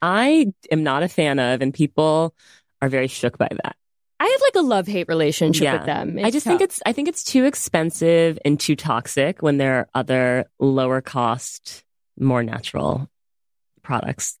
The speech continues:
Speaker 1: that are as effective.
Speaker 2: I definitely think that there are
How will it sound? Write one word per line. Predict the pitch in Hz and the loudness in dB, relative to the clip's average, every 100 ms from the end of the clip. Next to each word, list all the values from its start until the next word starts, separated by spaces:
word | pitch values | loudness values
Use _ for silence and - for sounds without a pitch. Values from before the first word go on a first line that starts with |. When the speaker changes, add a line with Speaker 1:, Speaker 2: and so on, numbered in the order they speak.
| _ | _
Speaker 1:
that | 151 | -2
are | 139 - | -2 -2
as | 120 120 | -6 -6
effective. | - 101 - 165 - _ _ - | -12 -14 -10 -10 -12 _ _ -4
Speaker 2:
I | 202 | -2
definitely | 175 165 - 180 190 | -2 -4 -2 -2 0
think | 175 170 | 0 0
that | 160 165 | 0 2
there | 160 | 2
are | 160 | 0